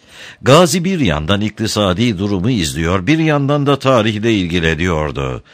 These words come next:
Yemekte önemli birkaç tarihçi bulunuyordu genellikle. Türklerin ana vatanı Orta Asya'ydı. Bazı nedenlerle oradan doğuya, batıya dağılmışlardı.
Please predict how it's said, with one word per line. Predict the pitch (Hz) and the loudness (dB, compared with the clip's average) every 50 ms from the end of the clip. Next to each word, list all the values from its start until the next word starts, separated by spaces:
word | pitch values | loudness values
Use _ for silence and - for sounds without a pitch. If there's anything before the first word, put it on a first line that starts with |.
| - - - - - | -20 -20 -20 -20 -6
Yemekte | - 98 135 151 175 180 - - 170 | 0 2 4 4 4 2 2 2 0
önemli | 160 156 156 151 151 160 147 | 0 2 2 0 0 0 0
birkaç | 147 147 120 - 147 147 131 - | 0 0 0 0 0 0 0 0
tarihçi | - 139 131 127 113 123 117 - 131 123 92 | 0 0 0 0 0 0 0 0 -2 0 -2
bulunuyordu | 107 123 123 101 107 120 113 87 76 69 85 | -2 -2 -2 -2 0 0 0 0 -2 -2 -4
genellikle. | 71 78 76 73 78 76 71 67 71 82 - - - 69 67 64 62 62 - _ _ _ - - - - - _ | -4 -4 -2 -2 0 -2 -2 -2 -4 -6 -6 -6 -4 -4 -4 -4 -6 -8 -12 _ _ _ -20 -20 -20 -20 -20 _
Türklerin | - - 151 170 - - 175 180 185 175 | -2 0 0 0 2 2 2 2 2 2
ana | 107 104 143 151 165 156 | 2 2 2 2 2 2
vatanı | 120 92 - 87 92 104 123 98 | 2 0 0 0 0 0 0 0
Orta | 82 101 101 95 85 - 104 85 | 2 2 2 0 2 0 0 0
Asya'ydı. | 78 80 78 - 76 78 73 73 73 69 - 67 67 64 - - - - - _ | 0 0 -2 -4 -4 -2 -2 -2 -2 -4 -4 -6 -6 -6 -8 -12 -18 -20 -14 _
Bazı | - 127 156 175 175 113 95 85 | 2 4 4 4 4 2 0 0
nedenlerle | 78 78 67 80 80 80 76 78 87 85 85 82 104 110 | -2 -2 -2 0 -2 -2 0 0 0 0 2 0 0 0
oradan | 110 135 143 143 131 135 139 139 131 113 | 0 2 0 2 2 2 0 0 0 0
doğuya, | 110 135 139 117 101 104 107 104 98 90 | 0 0 2 2 2 2 2 2 2 2
batıya | 113 117 104 - 95 101 101 101 85 | 0 -2 -2 -2 -2 0 0 0 2
dağılmışlardı. | 87 92 90 85 82 80 78 85 101 - - 69 71 73 76 71 64 65 69 67 64 60 | 2 2 2 2 0 -2 -2 -2 -2 -2 -2 -2 -2 -2 -4 -4 -4 -6 -6 -6 -6 -8